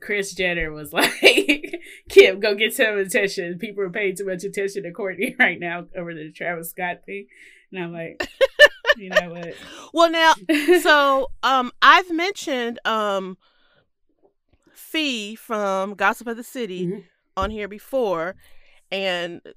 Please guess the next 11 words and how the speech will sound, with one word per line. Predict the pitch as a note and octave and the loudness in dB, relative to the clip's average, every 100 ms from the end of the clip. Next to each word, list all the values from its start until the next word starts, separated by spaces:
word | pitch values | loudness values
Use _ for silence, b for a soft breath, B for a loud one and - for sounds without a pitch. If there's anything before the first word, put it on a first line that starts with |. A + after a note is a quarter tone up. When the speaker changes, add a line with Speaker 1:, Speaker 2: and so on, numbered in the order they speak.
| _ - | _ -16
Speaker 2:
she | - A3+ G3+ A3 A#3 | -12 -8 -8 -8 -8
typically | - B3+ B3+ D4+ | -8 -8 -10 -8
is | F4+ - | -8 -8
right | E4+ F4 B3 F#3 - - | -2 0 0 -4 -10 -16
about | F#3 E3+ | -10 -10
Speaker 1:
Mm-hmm. | F3 | -10
Speaker 2:
things. | F3 D3+ E3+ F#3 _ b b b | -12 -10 -12 -16 _ b b b
She | - - D#4 | -20 -4 -2
says | A#4 A4 G#4+ F4 | -2 -2 -4 -6
it's | A#3+ - | -12 -4
fake. | C#4+ E3+ - | -2 -2 -4